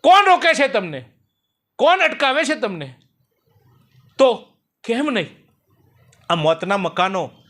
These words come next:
ક્યાં સુધી આમ ઊભા રહેશે? જેના પાયા હલી ગયા છે, જેની દિવાલો હલી ગઈ છે, જે મકાન ખખડધજ થયા છે,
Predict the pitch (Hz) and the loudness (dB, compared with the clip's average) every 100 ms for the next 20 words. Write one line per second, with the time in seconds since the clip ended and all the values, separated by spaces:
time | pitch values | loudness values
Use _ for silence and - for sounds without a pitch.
0 | _ _ 202 240 247 233 254 196 185 - | _ _ -4 -4 -4 -6 -6 -4 -6 -6
1 | 147 156 143 123 117 - - - 170 285 | -2 -2 -2 -8 -14 -20 -20 -6 -2 2
2 | 320 320 233 294 269 277 247 247 240 233 | 0 2 2 4 2 0 2 2 2 0
3 | 196 151 - - _ 165 277 320 269 294 | -4 -4 -14 -20 _ -4 -2 0 2 2
4 | 339 277 277 240 262 - 233 170 - _ | 2 2 0 0 0 0 -4 -4 -8 _
5 | - 269 262 254 294 339 294 285 277 294 | -4 -2 0 2 0 0 0 0 0 -2
6 | 190 247 247 254 269 226 | 2 2 2 0 0 -2